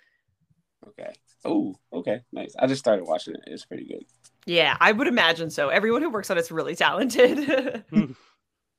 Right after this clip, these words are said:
Speaker 1: But Benny, do you have any more questions?
Speaker 3: Oh, yes. Uh, it'd be a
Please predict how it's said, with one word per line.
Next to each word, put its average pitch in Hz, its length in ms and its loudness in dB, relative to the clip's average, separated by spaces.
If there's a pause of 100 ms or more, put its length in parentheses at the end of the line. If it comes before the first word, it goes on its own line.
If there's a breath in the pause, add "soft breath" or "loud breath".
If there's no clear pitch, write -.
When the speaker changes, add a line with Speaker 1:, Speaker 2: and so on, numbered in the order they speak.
(880)
Speaker 1:
But - 120 -12 (160)
Benny, 120 220 4
do 117 60 -2
you 127 180 4
have 127 180 4
any 135 180 2
more 135 100 0
questions? 165 420 -2 (420 soft breath)
Speaker 3:
Oh, 233 160 6
yes. 156 400 -4
Uh, 135 320 -2
it'd 139 200 -12
be 156 180 -4
a 127 160 -8